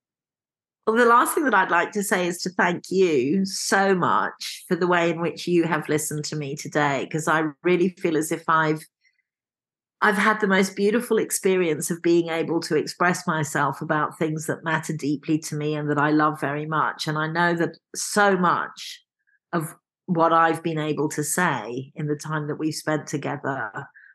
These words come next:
I've been able to say it because of the way that you've listened to me. So I really, really appreciate the generosity of your listening. And I really appreciate the commitment that you have to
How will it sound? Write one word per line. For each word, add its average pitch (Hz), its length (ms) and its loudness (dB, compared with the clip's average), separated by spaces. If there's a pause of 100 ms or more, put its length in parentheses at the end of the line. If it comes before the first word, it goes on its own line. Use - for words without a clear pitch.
(200)
I've 165 180 0
been 156 140 0
able 156 220 -2
to - 100 -12
say 147 320 -2
it 120 100 -8
because 156 300 -6
of 156 120 -8
the 156 80 -2
way 147 180 0
that 143 200 -6
you've 143 200 -2
listened 143 360 -6
to 143 100 -10
me. 139 260 -10
So 143 480 -2 (120)
I 165 120 -4
really, 165 340 2
really 147 240 0
appreciate 143 840 -4 (760)
the 156 100 2
generosity 151 1160 0 (260)
of 156 220 0
your 156 160 2
listening. 147 760 -2 (500)
And 175 140 2
I 180 60 6
really 214 340 4
appreciate 196 840 0 (160)
the 180 80 2
commitment 180 500 -2
that 180 260 -2
you 175 140 2
have 151 460 0 (140)
to 165 680 4